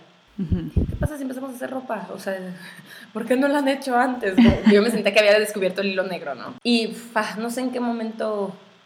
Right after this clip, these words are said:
Speaker 2: cambió de ser como hacer muestritas a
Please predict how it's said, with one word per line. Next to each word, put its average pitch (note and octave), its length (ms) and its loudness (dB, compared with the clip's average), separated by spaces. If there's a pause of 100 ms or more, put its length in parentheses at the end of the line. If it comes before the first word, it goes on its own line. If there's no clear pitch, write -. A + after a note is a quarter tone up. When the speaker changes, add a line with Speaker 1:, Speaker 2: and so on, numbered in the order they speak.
(640)
Speaker 2:
cambió G3 420 0
de G3+ 120 -4
ser G3+ 320 -6
como F#3+ 400 -10
hacer F#3 260 -12
muestritas G3 680 -10
a E3+ 360 -10